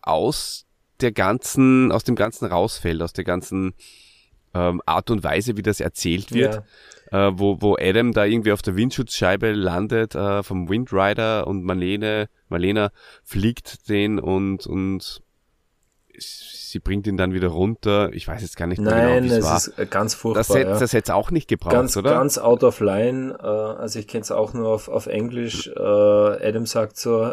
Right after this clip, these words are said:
Speaker 2: "Hi Mom, can you, äh, äh, äh, drop me?" Ähm,
Speaker 1: Mhm.
Speaker 2: und, und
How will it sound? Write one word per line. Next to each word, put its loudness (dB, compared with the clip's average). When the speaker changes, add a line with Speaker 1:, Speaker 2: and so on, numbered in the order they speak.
Speaker 2:
"Hi 4
Mom, 0
can -4
you, -2
äh, 2
äh, 4
äh, -4
drop 0
me?" 0
Ähm, -6
Speaker 1:
Mhm. -10
Speaker 2:
und, -2
und -2